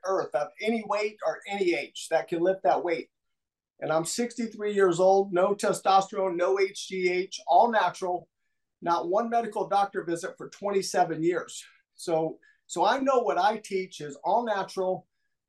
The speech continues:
Uh, there's no magic supplements in the world. I've turned down seventy-eight million dollars of supplement deals, but I do believe in supplements, by the way, if you're doing the right thing. So I believe in, hey, if you do this protocol,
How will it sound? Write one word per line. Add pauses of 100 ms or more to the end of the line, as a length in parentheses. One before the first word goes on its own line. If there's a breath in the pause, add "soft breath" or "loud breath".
Uh,
there's
no
magic
supplements
in
the
world.
I've
turned
down
seventy-eight
million
dollars (100)
of
supplement
deals,
but
I
do
believe
in
supplements,
by
the
way, (260)
if (600)
you're
doing
the
right
thing. (180)
So
I
believe
in,
hey,
if
you
do
this
protocol,